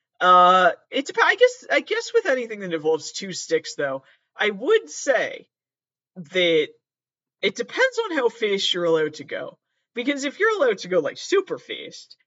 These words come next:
technically, as long as they're not, like, watching it back on video, you could hold four sticks, and no one would know. Or you could at least have an extra stick, you know what I mean?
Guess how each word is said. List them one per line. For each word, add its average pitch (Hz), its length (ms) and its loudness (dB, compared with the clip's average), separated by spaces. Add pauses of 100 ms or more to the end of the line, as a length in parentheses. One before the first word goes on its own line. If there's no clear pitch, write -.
(160)
technically, - 800 -6 (320)
as 165 140 -6
long 233 240 0
as 233 100 -2
they're 214 160 0
not, 180 340 0
like, 143 360 -4 (100)
watching 208 440 -4
it 214 160 -6
back 175 240 -4
on 143 180 -6
video, 131 460 -6 (240)
you 277 180 -2
could 311 320 0
hold 190 280 -4
four 147 280 -6
sticks, - 680 -6 (500)
and 208 100 -2
no 254 120 4
one 240 220 0
would 151 140 -6
know. 160 160 -6 (440)
Or 226 40 -10
you 466 160 8
could 392 120 0
at 277 80 -4
least 269 240 -4
have 202 140 -4
an 165 80 -4
extra 143 400 -8
stick, - 320 -16
you 165 80 -6
know 185 80 -2
what 185 120 4
I 175 60 4
mean? 175 200 -6